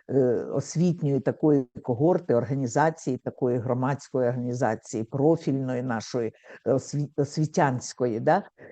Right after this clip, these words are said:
яка займається, е, питаннями адаптивного управління.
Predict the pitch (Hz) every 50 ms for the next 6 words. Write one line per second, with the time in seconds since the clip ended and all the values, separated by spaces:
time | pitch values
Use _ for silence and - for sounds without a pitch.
0 | - - 156 151 151 - 165 143 127 131 123 120 123 131 156 180 208 220 - -
1 | - 214 196 - - _ _ _ _ - - - _ - 131 143 135 135 135 -
2 | - - _ _ _ _ _ - 143 - _ - 175 160 175 180 180 175 180 180
3 | - - 139 123 151 - - _ - 139 131 131 139 135 135 - - 131 - -
4 | 123 117 127 123 120 107 - - - _ - 85 -